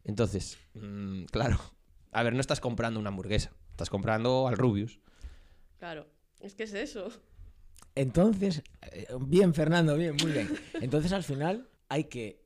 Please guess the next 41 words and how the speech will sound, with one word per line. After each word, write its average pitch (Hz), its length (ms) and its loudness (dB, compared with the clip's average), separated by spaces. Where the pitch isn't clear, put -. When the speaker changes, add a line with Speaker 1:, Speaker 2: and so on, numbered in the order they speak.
Speaker 3:
eh, 104 200 -6
desde 87 220 -6
un 98 80 -4
restaurante 123 680 0
o 104 120 0
desde 92 160 0
la 92 120 -2
gastronomía 92 560 -4
actualmente, 104 680 -2
tal 85 160 -6
y 82 40 -2
como 85 160 -4
está 92 180 -4
vista, 135 380 0
hay 127 100 -2
que 127 120 -2
tener 120 280 -2
un 117 220 0
plus. 101 500 -8
Speaker 2:
Lo 269 160 -10
que 294 80 -8
tienes 370 260 -8
es 247 100 -10
que 196 100 -12
ser 190 220 -12
consecuente 165 680 -10
con 165 160 -12
quién 185 200 -8
eres, 254 560 -10
lo 190 220 -8
que 185 140 -12
quieres 214 260 -8
hacer 233 320 -8
y 233 60 -4
a 202 60 -2
dónde 185 260 -6
quieres 160 240 -10
llegar, 156 500 -10
y 151 320 -18
ya 151 100 -12
está. 165 360 -14